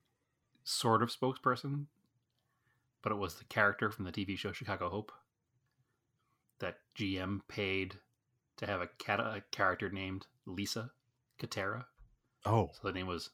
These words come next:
Speaker 1: Lise A Catera
Speaker 2: What?
Speaker 1: when the car came out.
Speaker 2: I never heard
Speaker 1: Yeah.
Speaker 2: that.
Speaker 1: Yep.
Speaker 2: Weird.
Speaker 1: So G-, G M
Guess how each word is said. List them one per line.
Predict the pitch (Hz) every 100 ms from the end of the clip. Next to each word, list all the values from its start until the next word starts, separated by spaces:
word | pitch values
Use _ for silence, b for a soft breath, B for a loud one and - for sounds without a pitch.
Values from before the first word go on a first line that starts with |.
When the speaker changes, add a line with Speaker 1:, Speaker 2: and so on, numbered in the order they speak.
| -
Speaker 1:
Lise | 104 104 104 - - 123
A | 95 92 -
Catera | 110 104 98 117 131 _ -
Speaker 2:
What? | 165 254 269
Speaker 1:
when | -
the | 113
car | 95
came | 98 104
out. | 101 - -
Speaker 2:
I | 107 123
never | 143 87
heard | 85
Speaker 1:
Yeah. | 139
Speaker 2:
that. | - 90 - - - _ _ _ _ _ _ _ -
Speaker 1:
Yep. | 110 - - b b b _ _ _ _ - - _ -
Speaker 2:
Weird. | 95 98 82 73 - _ _ -
Speaker 1:
So | 107
G-, | 92 - -
G | 120 110
M | 104 104